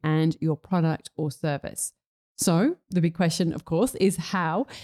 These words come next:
I am going to share you, with you my exact step-by-step process to style any interior with clarity and confidence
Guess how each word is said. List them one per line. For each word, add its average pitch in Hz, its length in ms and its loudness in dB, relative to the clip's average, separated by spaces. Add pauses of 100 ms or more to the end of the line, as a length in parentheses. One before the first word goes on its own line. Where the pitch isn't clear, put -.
(280)
I 240 280 4
am 254 180 2
going 190 240 2
to 202 80 -2
share 170 340 2
you, 160 560 2
with 180 260 2
you 156 380 0
my 180 260 4
exact 208 540 0
step-by-step 175 960 0
process 185 520 0
to 202 120 0
style 175 600 0 (100)
any 226 380 6
interior 151 680 2 (280)
with 165 260 2
clarity 190 680 0
and 165 160 0
confidence 147 720 -2